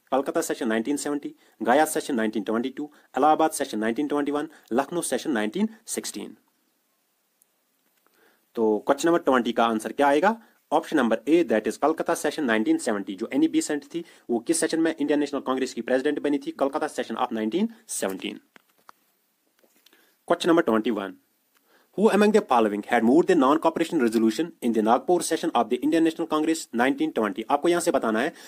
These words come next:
non-cooperation movement जो थी उसकी रेजोल्यूशन किसने मूव की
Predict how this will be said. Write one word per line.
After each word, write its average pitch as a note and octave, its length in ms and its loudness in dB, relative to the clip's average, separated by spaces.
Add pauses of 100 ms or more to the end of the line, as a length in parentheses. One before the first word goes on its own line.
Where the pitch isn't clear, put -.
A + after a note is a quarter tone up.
(140)
non-cooperation E3 640 0
movement A#2 300 2
जो A2 160 0
थी A2 160 -6
उसकी C#3+ 260 0
रेजोल्यूशन C3+ 440 2
किसने F#3 420 -2 (340)
मूव B2 220 2
की C3+ 260 -2